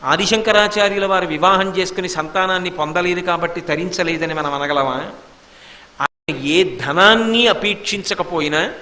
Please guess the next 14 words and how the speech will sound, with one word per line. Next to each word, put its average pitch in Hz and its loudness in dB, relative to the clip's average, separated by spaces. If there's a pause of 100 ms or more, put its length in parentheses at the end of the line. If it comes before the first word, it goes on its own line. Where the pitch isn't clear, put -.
ఒక 160 -4
రూపాయి 220 2 (140)
కాసు 208 0
కూడా 202 0
చేత్తో 214 0
ముట్టుకునేవారు 185 0
కాదు. 120 -6 (680)
ఒకవేళ 151 2 (600)
బలవంతంగా 208 4
అక్కడ 180 0
పెడితే 170 -2
సత్యదండంతో 190 0
ఇలా 180 0
తోసేసేవారు. 156 -4